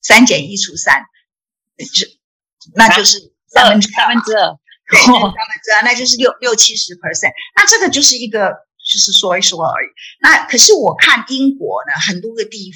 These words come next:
Speaker 1: 方，它就是打一剂而已哦，它是打一剂，然后什么时候是它的转折点？他们其实在那个时候也不是，也不是什么 lockdown 哦，什么样子的状态之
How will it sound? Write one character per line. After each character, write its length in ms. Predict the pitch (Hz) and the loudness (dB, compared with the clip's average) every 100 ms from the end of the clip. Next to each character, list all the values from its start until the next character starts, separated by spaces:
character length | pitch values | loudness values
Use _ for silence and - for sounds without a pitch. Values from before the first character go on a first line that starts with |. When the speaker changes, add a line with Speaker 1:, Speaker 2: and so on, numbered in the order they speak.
| - | -2
Speaker 1:
方， 280 | 175 165 170 - - _ | -2 -2 -8 -20 -20 _
它 260 | - 427 | 2 2
就 140 | 415 392 | 2 0
是 160 | 330 | 0
打 180 | 269 - | -2 -6
一 140 | - 214 | -10 -4
剂 340 | - 302 214 | -2 0 0
而 300 | - 147 175 | 0 -2 -4
已 160 | 170 104 | -10 -8
哦， 80 | 82 92 - _ | -6 -6 -12 _
它 160 | - 285 | 0 0
是 60 | 277 | 0
打 160 | 226 | -2
一 80 | 202 | -2
剂， 180 | 208 240 | -4 -4
然 120 | 214 | -4
后 360 | 254 320 - _ _ | -2 -2 -4 _ _
什 220 | - - 196 | 0 2 2
么 100 | 208 | 2
时 160 | - | -2
候 180 | 285 269 | 0 0
是 140 | 254 | -2
它 160 | - 247 | -6 -8
的 120 | 214 | -6
转 220 | 202 - - - | -6 -6 -6 -4
折 260 | 147 151 | -4 -4
点？ 240 | - - - - - | -8 -8 -10 -14 -8
他 140 | - 440 | 0 2
们 120 | 403 | 4
其 220 | - 254 | 4 2
实 160 | 254 233 | 0 0
在 180 | 302 254 | 0 2
那 120 | 262 | 0
个 120 | 233 | -2
时 160 | 208 - | 0 0
候 260 | - 214 - | -2 -4 -4
也 180 | 165 - - | -8 -8 -4
不 60 | |
是， 200 | 262 381 - - _ _ | 0 2 0 -8 _ _
也 160 | 208 | -2
不 160 | 202 247 | -2 0
是 180 | 285 359 | 0 2
什 140 | - | -2
么 140 | 180 170 | -2 -4
lockdown 640 | 202 220 - - 220 202 | 0 0 -2 -4 -2 -2
哦， 320 | 180 156 143 | -6 -8 -8
什 160 | 131 156 | -8 -8
么 80 | 147 | -8
样 220 | 208 190 | -8 -8
子 80 | 190 | -14
的 60 | - | -8
状 260 | - 151 | -8 -6
态 240 | 147 180 | -8 -8
之 80 | 131 | -8